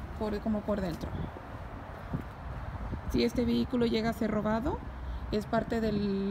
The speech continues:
la conexión S O S, que es gratuita por los primeros tres años.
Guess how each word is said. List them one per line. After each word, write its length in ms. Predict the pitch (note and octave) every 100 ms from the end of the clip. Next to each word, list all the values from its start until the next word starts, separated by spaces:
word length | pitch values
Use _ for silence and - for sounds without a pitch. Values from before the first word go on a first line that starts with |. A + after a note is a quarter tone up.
| G3 G3 -
la 160 | A3
conexión 500 | G#3+ G#3+ G#3+ A3+ A3+ G#3
S 320 | A3 A3 C4
O 100 | C4+
S, 360 | A#3+ A3 D4 G4+ - -
que 200 | - G#3+
es 120 | G#3+ -
gratuita 600 | A#3 A3 A3+ G#3+ C4 C4+ - - - - - -
por 120 | A3+
los 140 | G#3+ A3
primeros 640 | G#3 G#3+ G#3+ A#3 B3+ - - - - - -
tres 280 | A3+ C4+
años. 480 | D4 A3+ G#3+ C4 -